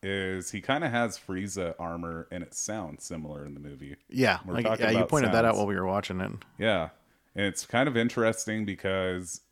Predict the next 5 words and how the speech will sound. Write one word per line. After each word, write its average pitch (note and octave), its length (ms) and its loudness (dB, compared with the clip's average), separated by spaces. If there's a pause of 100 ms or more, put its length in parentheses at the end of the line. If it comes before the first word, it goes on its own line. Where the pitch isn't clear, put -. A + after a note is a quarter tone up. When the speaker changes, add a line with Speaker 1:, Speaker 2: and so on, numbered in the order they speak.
(640)
Speaker 1:
maybe G#2+ 640 0
his F#2+ 320 -6
form G2 640 -2 (100)
is F2 640 -4
an E2 240 -4